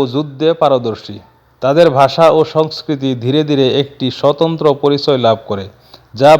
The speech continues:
পরবর্তীতে তুর্কি ভাষা পরিবার হিসেবে গঠিত হয়। ইসলামের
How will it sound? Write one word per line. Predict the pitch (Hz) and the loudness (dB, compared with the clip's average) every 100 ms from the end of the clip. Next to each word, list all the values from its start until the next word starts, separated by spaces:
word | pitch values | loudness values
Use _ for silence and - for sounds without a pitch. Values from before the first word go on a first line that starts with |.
| 156 | 4
পরবর্তীতে | 156 170 170 170 143 139 143 - | 4 4 2 -2 -4 -4 -4 -6
তুর্কি | 151 147 170 | -6 -6 -6
ভাষা | 151 135 127 156 160 | -2 0 2 2 2
পরিবার | 147 139 127 127 131 - | 2 0 2 0 0 -6
হিসেবে | 120 131 143 131 | -6 -4 -2 -2
গঠিত | 127 113 | -4 -4
হয়। | 107 98 95 - _ _ _ _ _ _ _ _ _ _ _ - | -4 -4 -8 -16 _ _ _ _ _ _ _ _ _ _ _ -4
ইসলামের | 139 - 175 196 | -4 2 4 6